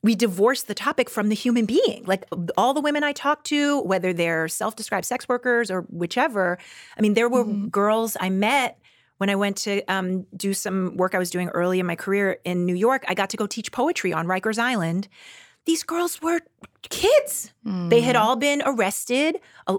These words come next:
Speaker 1: and most of them, there was some aspect of prostitution or sex work or whatever they were calling it.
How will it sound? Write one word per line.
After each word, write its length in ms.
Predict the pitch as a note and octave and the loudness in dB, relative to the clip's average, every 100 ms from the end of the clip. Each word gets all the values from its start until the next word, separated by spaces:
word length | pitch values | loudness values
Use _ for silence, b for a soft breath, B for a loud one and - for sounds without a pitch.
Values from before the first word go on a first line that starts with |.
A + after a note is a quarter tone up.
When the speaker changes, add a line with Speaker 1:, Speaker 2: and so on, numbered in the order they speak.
| - | 0
Speaker 1:
and 240 | G3 G3+ | 2 4
most 300 | G3 G3 - | 6 4 2
of 80 | A#3+ | -2
them, 260 | B3 C4+ C4+ | -2 0 0
there 140 | G#3 | 0
was 100 | G3+ | 0
some 460 | - F3+ F3 G#3 A#3 - | -2 -4 -2 -2 -2 -2
aspect 340 | F3 - G3 | -2 -4 -2
of 220 | G#3 G3 | -4 -4
prostitution 680 | - E3 - - D4+ C#4+ B3 | -6 -6 -8 -6 -4 -2 -4
or 80 | D#3+ | -4
sex 280 | - B3+ A#3 | -4 -6 -4
work 120 | G#3+ | -4
or 60 | |
whatever 260 | F3 F#3 G3+ | -2 -2 0
they 120 | G#3+ | 0
were 80 | F3+ | -2
calling 360 | - D#4+ F4 | 0 0 2
it. 140 | G3 | 2